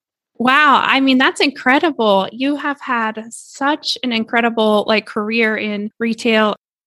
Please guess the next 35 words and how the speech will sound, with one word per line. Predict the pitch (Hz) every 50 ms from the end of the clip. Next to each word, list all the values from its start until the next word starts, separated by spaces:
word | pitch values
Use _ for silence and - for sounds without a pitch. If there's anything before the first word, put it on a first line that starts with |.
| _ -
I | 208 220 233
love | 226 226 220
how | 220 247
you | 233 226
said | 220 240 220
you | 226 220
gotta | 214 196 208
have | 208 208 196 196
your | 202 202 196 190
hands | 196 - 214 190 175 185 196 214
on, | 208 196
like, | 196 196 185 -
every | - 196 190 180 190 196
part | - - 196 185 196
of | 208 -
the | 240 233
business | 254 247 247 - 262 262 277 -
throughout | - - 196 175 175 185 - -
your | 208 196 196
career, | 196 - - 214 208 196 196 214 _ _ _ _ _ _ _ _ -
which | 233 226 -
is | 214 214 220
really | 208 196 190 196 196 196 -
invaluable. | - 196 202 196 190 185 170 180 185 185 185 190 - 185 175 175 170 170 180 - _ _ _ _ _ _ _ -
It's | - - - -
really | 247 254 277 302 285
cool | 294 - 240 208
to | 208 208
see | - - - - 226 208 196 196 190 185 180 190 185 180 196 190 - _ _ -
how | - - - 185 180 175 185 180 165 - -
all | 185 185 180
those | 185 - 160 190 -
companies | - - - 208 - 190 180 180 185 185
are | 165 165
working. | 175 - - - - - - - - 233